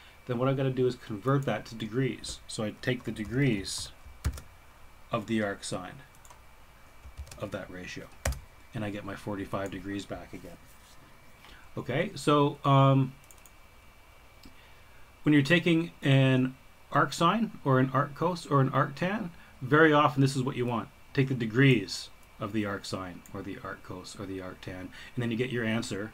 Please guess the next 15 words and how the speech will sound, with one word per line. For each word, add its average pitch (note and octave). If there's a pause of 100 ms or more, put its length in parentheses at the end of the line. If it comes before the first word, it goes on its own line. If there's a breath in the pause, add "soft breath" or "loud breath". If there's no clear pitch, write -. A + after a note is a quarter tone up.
(120)
which -
is G#2
an G#2
angle G#2+
in G2
degrees. G2+ (3500 loud breath)
If C#3
you D#3+
wanna D3
take C#3+
the B2
sine D3+
of B2
a A2+
number G#2+